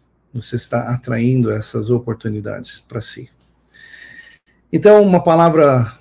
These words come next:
duas perguntinhas pra gente concluir essa, essa noite, né? Iniciando esse ano, que legal, que oportunidade maravilhosa.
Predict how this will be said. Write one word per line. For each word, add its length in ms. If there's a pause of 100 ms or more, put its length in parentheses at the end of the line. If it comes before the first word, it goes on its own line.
(120)
duas 320
perguntinhas 480
pra 160
gente 260
concluir 480
essa, 500
essa 240
noite, 420
né? 240
Iniciando 520
esse 240
ano, 220
que 120
legal, 380
que 100
oportunidade 720
maravilhosa. 800